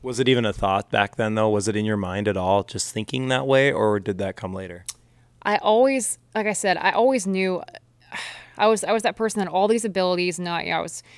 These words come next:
Speaker 2: had a four point oh and could have literally gone to school, do whatever I wanted, but I didn't, nothing quite seemed to fit for me. My guidance counselor hated me because she said I was a huge waste of talent. <laughs> And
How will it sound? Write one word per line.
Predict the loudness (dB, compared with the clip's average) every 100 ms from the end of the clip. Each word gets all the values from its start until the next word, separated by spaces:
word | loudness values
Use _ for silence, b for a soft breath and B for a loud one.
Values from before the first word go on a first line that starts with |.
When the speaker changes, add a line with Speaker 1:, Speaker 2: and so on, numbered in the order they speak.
| B B _
Speaker 2:
had | -4
a | -2
four | 2 0
point | 2 0
oh | 2 2
and | 0
could | -2
have | -4 -4 -8
literally | -2 0 2 0
gone | -2 -4
to |
school, | -6 -4 -4
do | -4
whatever | -4 -2 0
I | 0
wanted, | 2 0 0 -2
but | -2
I | -2
didn't, | -2 -4 -4 -2
nothing | -2 0 -2
quite | -4 0 2 2 0 _ _ -10
seemed | -4 -4 -4
to |
fit | -8 -4 -4 -2
for | -6
me. | -6
My | -4 0
guidance | 2 2 0
counselor | -4 -6 -6 -8
hated | -4 -2 -2
me | -6
because | -8 -6 -6 -8
she | -10 -8
said | -4
I | -4
was | -4
a | -8
huge | -8 -8
waste | -8 -10
of | -10
talent. | -8 -6 -8 -8
<laughs> |
And | -6 -6